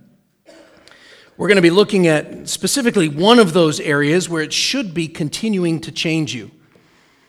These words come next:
I'm gonna read First Corinthians chapter seven, verses one through sixteen, and then we'll pray.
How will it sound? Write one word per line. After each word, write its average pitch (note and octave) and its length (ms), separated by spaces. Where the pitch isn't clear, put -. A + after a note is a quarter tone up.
I'm C3+ 80
gonna D#3+ 160
read D3+ 460
First F3+ 220
Corinthians F#3+ 340
chapter D#3+ 300
seven, E3 500
verses D3 340
one D#3+ 320
through D3+ 200
sixteen, C3+ 720
and A2+ 100
then A#2 100
we'll G#2+ 120
pray. G#2+ 420